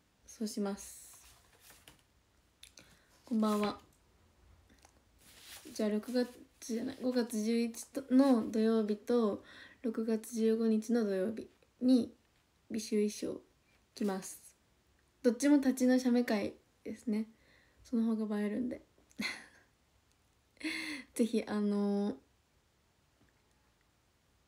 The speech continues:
あ、握手とトークで分ける。それもありだな。そう、私結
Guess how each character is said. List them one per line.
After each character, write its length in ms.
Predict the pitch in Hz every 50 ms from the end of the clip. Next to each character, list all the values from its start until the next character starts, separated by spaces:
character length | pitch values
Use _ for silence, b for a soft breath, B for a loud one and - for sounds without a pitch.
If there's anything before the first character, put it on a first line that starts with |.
| _ _ _ _ _ _ _ _ _ _ _ _ _ _ _ _ _ _ _ _ _ _ _ b b b b b b b b _ _ _ _ _
あ、 200 | 269 226 214 226
握 80 | 247 233
手 80 | 302 285 -
と 120 | - 254
ト 160 | 226 - 233 226
ー 20 |
ク 100 | 226 220
で 80 | 196 202
分 120 | 208 214 208
け 160 | - - 254
る。 80 | 302 - _ _ _ _
そ 140 | - - -
れ 120 | 233 262 294
も 100 | 302 311
あ 80 | 320
り 140 | 330 339 311
だ 120 | 262 240
な。 300 | 220 214 214 214 214 220
そ 160 | 220 - 240 220
う、 40 |
私 320 | 214 214 214 220 214 - -
結 180 | - 370 359